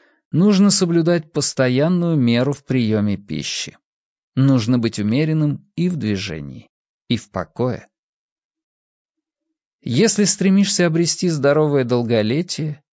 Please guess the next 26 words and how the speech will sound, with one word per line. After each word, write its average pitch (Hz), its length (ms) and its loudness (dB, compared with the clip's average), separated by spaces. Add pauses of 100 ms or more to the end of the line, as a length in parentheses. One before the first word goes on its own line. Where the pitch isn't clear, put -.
(120)
то 170 100 0
не 190 140 0
следует 180 600 -2
пить 160 300 -4
и 135 40 0
есть 110 420 0
невоздержанно, 113 1000 -2 (320)
чрезмерно 147 760 2
предаваться 123 640 0
наслаждениям 117 800 -2
плотской 107 480 -4
любви. 131 480 -4 (800)
Не 120 140 0
следует 185 440 2
напрягать 156 520 0
глаза, 123 640 0
вглядываясь 120 640 -2
вдаль. 98 480 -2 (480)
Не 104 160 2
нужно 117 380 2
много 131 320 2
смотреть 131 540 -2
на 135 80 0
луну 143 300 0
и 143 60 2
солнце. - 680 -4